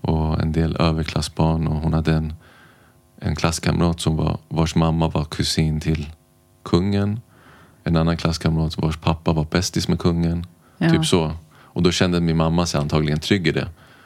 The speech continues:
Speaker 1: Medan jag gick igen, kollade, eh, eh, vad heter det? Kontrasten. Jag gick i kommunalskola i Husby.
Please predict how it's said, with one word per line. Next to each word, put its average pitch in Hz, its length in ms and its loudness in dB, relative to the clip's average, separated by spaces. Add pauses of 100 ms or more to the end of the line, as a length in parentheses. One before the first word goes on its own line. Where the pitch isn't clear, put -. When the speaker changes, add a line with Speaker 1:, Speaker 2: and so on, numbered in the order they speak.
(160)
Speaker 1:
Medan 80 280 2
jag 82 180 2
gick 80 180 -4
igen, 78 260 0 (720)
kollade, 78 340 0
eh, - 920 -4
eh, 78 220 -4 (1300)
vad 78 120 -4
heter 82 220 -6
det? 71 160 -4 (340)
Kontrasten. 92 640 0
Jag 82 200 2
gick 85 320 -4
i 78 280 -2 (140)
kommunalskola 85 680 0
i 76 80 0
Husby. 92 420 -2